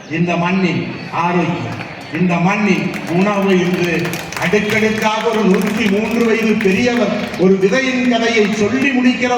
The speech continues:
போது, ஒரு விதையின் அவசியம் நமக்கு தெரிய வரும். விதை என்பது வெறும் விதை,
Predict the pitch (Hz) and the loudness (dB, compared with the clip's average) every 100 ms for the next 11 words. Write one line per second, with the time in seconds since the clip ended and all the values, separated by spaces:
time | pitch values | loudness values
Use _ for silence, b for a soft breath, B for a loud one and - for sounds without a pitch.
0 | 240 247 247 220 220 - - - - 151 | 2 2 2 0 0 -4 -6 -10 -8 -6
1 | 151 185 220 220 202 185 175 190 165 - | -2 0 0 0 0 0 2 2 2 -2
2 | - 117 131 127 127 143 139 139 - 110 | -6 -6 -6 -4 -6 -4 -2 -2 -2 -4
3 | - - - - - - - - - - | -10 -12 -16 -16 -18 -16 -16 -16 -16 -16
4 | - 185 240 262 208 190 190 180 180 165 | -6 -2 0 0 0 2 2 4 2 0
5 | - - - 135 | -2 -6 -6 -6